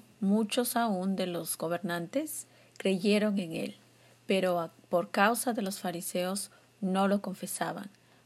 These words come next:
para no ser expulsados de la sinagoga.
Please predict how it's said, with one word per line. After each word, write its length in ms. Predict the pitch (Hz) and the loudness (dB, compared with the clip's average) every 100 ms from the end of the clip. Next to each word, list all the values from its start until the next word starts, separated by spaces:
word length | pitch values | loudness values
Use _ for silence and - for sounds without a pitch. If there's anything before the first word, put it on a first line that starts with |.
| _ | _
para 260 | 180 175 165 | 0 2 0
no 280 | 170 190 | 0 0
ser 280 | 214 - 180 | 0 0 0
expulsados 800 | 180 - 170 170 - 160 175 196 | -2 -4 -6 -4 -4 -4 -4 -6
de 100 | 185 | -6
la 100 | 196 | -6
sinagoga. 600 | - 196 196 - - 208 | -6 -4 -6 -8 -12 -12